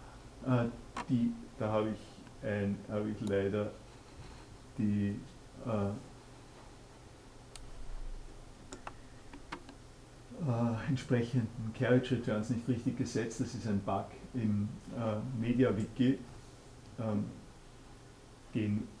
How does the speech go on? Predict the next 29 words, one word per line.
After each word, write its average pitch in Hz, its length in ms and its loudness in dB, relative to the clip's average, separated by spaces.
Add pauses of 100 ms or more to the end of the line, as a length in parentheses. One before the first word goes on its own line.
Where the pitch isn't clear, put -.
(120)
äh, - 1120 -4
gehen 104 180 4
wir, 101 160 4 (100)
gehen 104 140 2
wir 98 80 2
sozusagen, 101 640 -2 (720)
ähm, 98 420 -2 (400)
von 104 260 2
hier, 139 240 10 (480)
von, 107 220 2
von 104 240 2
dieser 95 340 -2
Reitbauer-Tabelle 120 960 4
aus. 117 460 2
Äh, 117 180 8 (1000)
die 135 100 2
gesamte 156 600 8
Sprache 117 540 4
kann 117 320 2
nicht 117 180 6
missverstanden 92 760 0
werden, 90 440 0
denn 113 180 4
sonst 104 300 0
gäbe 127 240 6
es 139 180 8
zu - 80 0
diesem 107 360 2
missverständlich, 113 680 4